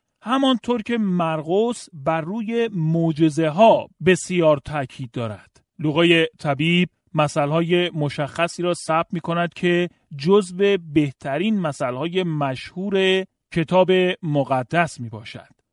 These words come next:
مثل سامری نیکو شاید یکی از شناخته‌ترین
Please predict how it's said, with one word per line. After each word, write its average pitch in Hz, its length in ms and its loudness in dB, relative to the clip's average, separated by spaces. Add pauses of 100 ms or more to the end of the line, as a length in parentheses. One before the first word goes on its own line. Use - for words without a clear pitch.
(160)
مثل 226 560 4
سامری 180 560 0
نیکو 196 600 0
شاید 190 400 2
یکی 196 280 -2
از 170 140 2
شناخته‌ترین 160 1080 -2